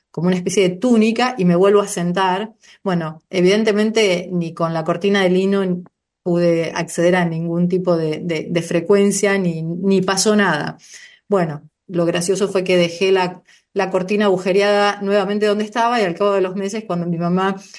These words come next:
la encuentra, pues claramente, "¿Quién agujereó la cortina?". Y bueno, evidentemente, eh, la posibilidad era que fuera yo, ¿m?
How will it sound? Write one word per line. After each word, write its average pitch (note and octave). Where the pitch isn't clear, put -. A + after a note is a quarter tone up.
la F3
encuentra, G3+
pues D#3
claramente, E3+
"¿Quién B3+
agujereó F#3+
la F3+
cortina?". F3
Y D3+
bueno, C#3
evidentemente, D#3+
eh, C#3+
la D3+
posibilidad D#3+
era D#3+
que D3
fuera F3+
yo, D3+
¿m? F#3